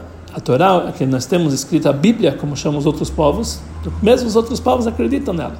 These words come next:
Então, quando a coisa tá, vai tá clara, como tem que ser clara para os Yehudim, e eles vão apli-, explicar isso aqui para os não-judeus de uma forma clara, é, e, e, e com o contexto claro e, e direto, então eles jamais vão sentir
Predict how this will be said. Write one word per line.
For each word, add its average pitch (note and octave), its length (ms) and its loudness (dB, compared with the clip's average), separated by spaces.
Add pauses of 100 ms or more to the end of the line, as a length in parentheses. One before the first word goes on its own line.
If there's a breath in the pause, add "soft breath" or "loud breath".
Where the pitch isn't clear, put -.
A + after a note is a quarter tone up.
(560 loud breath)
Então, C#3+ 180 2
quando C#3 200 2
a C3 80 4
coisa B3+ 320 4
tá, G#3+ 140 -2
vai F3 140 4
tá G3+ 140 0
clara, E3+ 600 0
como F3+ 180 -2
tem A3+ 160 2
que G3 100 -2
ser G3+ 180 2
clara G3+ 300 4
para - 100 -2
os C#3+ 100 0
Yehudim, D#3 480 2 (440 loud breath)
e D3+ 100 4
eles B3 280 6
vão G#3+ 140 2
apli-, G3+ 180 -2
explicar F#3+ 440 0
isso - 140 0
aqui A3+ 200 0
para - 100 -4
os D#3+ 80 0
não-judeus F3 540 2
de C#3 80 -4
uma C3 100 0
forma G3+ 380 2
clara, G#3+ 480 2 (760 loud breath)
é, D3+ 580 8
e, D#3+ 440 2
e, F3 260 2
e - 40 0
com D#3 280 0
o D3+ 120 -4
contexto G#3+ 580 4
claro A3+ 340 2
e, E3+ 380 0
e D#3 40 -2
direto, C#3+ 580 4 (480 loud breath)
então A#3+ 320 2
eles G3 200 4
jamais G3 360 2
vão G3 80 0
sentir F#3+ 720 0